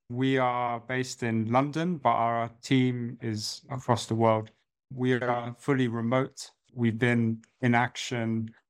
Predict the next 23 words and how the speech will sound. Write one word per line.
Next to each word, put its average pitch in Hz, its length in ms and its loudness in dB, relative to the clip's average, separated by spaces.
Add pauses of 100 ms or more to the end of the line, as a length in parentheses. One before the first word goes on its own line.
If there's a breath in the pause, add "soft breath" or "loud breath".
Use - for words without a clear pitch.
(160)
for 110 800 2
the 120 120 2
last 117 520 2 (240)
four 127 540 2
years, 147 560 -4 (460)
and 120 380 2
we 117 200 0
serve 135 440 0
clients 131 520 0
across 123 400 -2
the 113 120 -4
SaaS, - 840 -2
cybersecurity, 117 1700 0
tech, 113 380 0 (380)
and 110 440 -2
legal 117 460 0
industries 110 760 -6 (460 soft breath)
in 127 160 0
the 117 100 -2
U 113 160 0
K 110 400 -2
and 110 400 -4 (220)
outside. 110 520 0